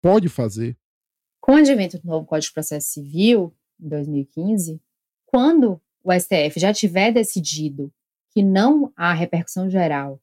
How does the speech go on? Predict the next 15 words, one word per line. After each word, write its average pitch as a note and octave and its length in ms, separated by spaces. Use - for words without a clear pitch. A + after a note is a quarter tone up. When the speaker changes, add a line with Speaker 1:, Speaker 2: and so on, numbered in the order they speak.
Speaker 2:
naquela D#3+ 400
matéria, D#3 680
o A#3+ 120
agravo F3+ 800
passa A3 280
a - 20
não C4 160
ser A3+ 320
mais G3+ 200
um F3+ 60
agravo D#3 300
extraordinário D3+ 800
para C#3+ 180
o C#3+ 60
Supremo, C#3+ 720